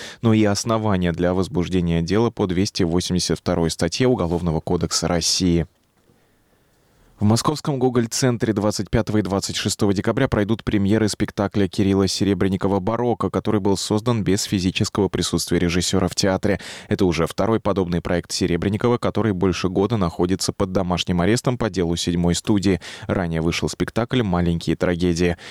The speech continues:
Кирилл Серебренников — автор пьесы, постановщик, сценограф и художник по костюмам, говорится в афише спектакля "Барокко" на сайте театра. Как рассказал режиссер постановки Евгений Кулагин, рабочий процесс был выстроен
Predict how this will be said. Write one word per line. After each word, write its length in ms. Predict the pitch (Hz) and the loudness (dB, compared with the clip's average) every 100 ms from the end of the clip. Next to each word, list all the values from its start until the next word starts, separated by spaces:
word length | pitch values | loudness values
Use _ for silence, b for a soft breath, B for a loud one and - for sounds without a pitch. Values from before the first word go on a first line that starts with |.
| B | B
Кирилл 280 | - 123 107 | -2 2 2
Серебренников — 640 | - 117 117 98 92 85 - | 2 0 2 0 0 -2 -4
автор 280 | 104 101 117 | -6 -2 -2
пьесы, 440 | - 104 87 - 90 | 0 2 0 0 -4
постановщик, 640 | 92 - 101 90 - 85 | -2 -2 0 0 0 -4
сценограф 640 | - - 87 120 123 120 | -4 -2 0 2 0 -2
и 100 | - | -4
художник 520 | 120 110 101 107 117 - | -2 0 2 0 -2 -4
по 100 | 110 | -2
костюмам, 560 | 104 - 127 110 87 | 0 0 0 0 2
говорится 420 | 85 85 82 - | 2 0 0 0
в 60 | 95 | 0
афише 340 | 87 92 - | 0 -2 0
спектакля 560 | 98 - - 90 - 87 | 0 -2 -2 -4 -2 -2
"Барокко" 460 | 87 87 95 - 113 | 0 0 0 0 0
на 160 | 107 | 2
сайте 420 | 95 - 90 - | 0 0 0 0
театра. 460 | 95 101 90 92 87 B B B | 0 2 0 0 -4 B B B
Как 140 | - - | -4 0
рассказал 420 | 117 117 110 131 | 0 0 2 4
режиссер 480 | 110 101 98 - 107 | 4 4 0 0 0
постановки 540 | 101 - 95 90 - | -2 -2 0 0 0
Евгений 560 | 95 90 92 95 87 85 | 0 0 2 2 2 0
Кулагин, 560 | - 95 87 90 120 | 2 2 2 0 0
рабочий 360 | 117 98 101 95 | 0 0 -2 -2
процесс 380 | - 90 123 123 | -2 0 0 0
был 220 | 110 101 | 0 2
выстроен 320 | 95 - 95 | 0 0 -2